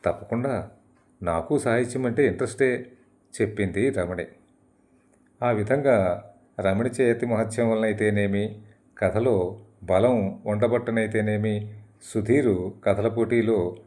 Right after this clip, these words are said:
ప్రథమ బహుమతి తీసుకున్నాడు. ముందుగా రమణికి థ్యాంక్స్ చెప్పాడు.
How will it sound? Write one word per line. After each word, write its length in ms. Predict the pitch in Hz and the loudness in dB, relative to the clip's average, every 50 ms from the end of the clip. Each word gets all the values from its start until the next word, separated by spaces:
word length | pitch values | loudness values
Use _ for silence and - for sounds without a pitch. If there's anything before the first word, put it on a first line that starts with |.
| _ _ - | _ _ -6
ప్రథమ 260 | 95 92 87 101 113 | -2 0 2 2 2
బహుమతి 720 | 107 98 104 104 104 107 104 104 113 107 92 90 92 101 - - _ _ _ _ _ _ _ _ _ _ _ | 2 0 0 0 0 -2 -2 0 -2 -2 -2 -4 -6 -8 -14 -20 _ _ _ _ _ _ _ _ _ _ _
తీసుకున్నాడు. 520 | - 101 87 - - 95 85 80 78 73 - - - _ _ _ _ _ _ _ _ _ _ _ _ _ _ _ _ - 104 | -6 -4 -4 -4 -6 -8 -8 -6 -6 -8 -8 -12 -20 _ _ _ _ _ _ _ _ _ _ _ _ _ _ _ _ -4 -2
ముందుగా 680 | 101 98 98 107 113 113 95 87 82 80 82 - - - _ _ _ _ - | 0 0 0 4 4 4 4 4 2 -2 -4 -8 -16 -20 _ _ _ _ -2
రమణికి 340 | 95 90 90 98 113 123 117 | 0 0 2 0 0 0 -2
థ్యాంక్స్ 380 | 117 - 98 95 95 - - 107 | -2 0 0 0 0 -2 -4 -6
చెప్పాడు. 560 | 95 - - 90 78 78 80 - - - | -6 -6 -6 -6 -6 -6 -8 -12 -14 -18